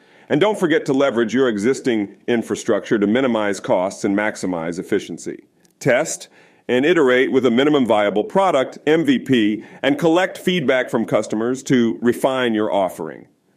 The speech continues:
Diversifying your product or service offerings during a recession can be a game changer for your business. It can help you mitigate risk, expand your customer base, remain competitive, and increase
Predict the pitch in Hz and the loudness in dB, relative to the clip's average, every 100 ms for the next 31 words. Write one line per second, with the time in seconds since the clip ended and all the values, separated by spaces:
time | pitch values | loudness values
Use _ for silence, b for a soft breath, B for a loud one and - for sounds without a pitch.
0 | 127 113 160 160 131 113 110 104 - 120 | -2 2 2 2 0 0 2 0 2 2
1 | 113 107 95 - 90 90 98 92 95 95 | 2 0 -2 -2 -2 -2 -2 -2 -4 -6
2 | 104 101 95 90 120 110 113 113 - B | -2 -2 -2 -2 0 0 0 -4 -6 B
3 | B 131 131 120 107 143 151 143 117 90 | B 2 2 2 2 2 2 0 -2 -4
4 | 85 78 - 90 87 80 98 78 - - | -4 -8 -6 -4 -4 -2 -2 -2 -10 -18
5 | - _ b b 151 170 175 175 151 135 | -20 _ b b 2 2 2 2 2 2
6 | 170 170 135 127 - 107 113 - - _ | 4 2 2 0 0 0 -2 -4 -14 _
7 | B B 143 - 208 208 208 165 175 160 | B B -4 0 0 0 0 0 2 0
8 | - - 190 185 175 156 123 117 113 120 | -4 -2 0 0 0 0 2 2 2 -2
9 | - B 147 165 175 165 135 131 165 131 | -14 B 2 4 2 2 0 2 2 2
10 | 131 117 - 147 147 147 127 - - 214 | 0 0 0 0 2 2 0 -4 -2 -2
11 | 202 - | -2 -6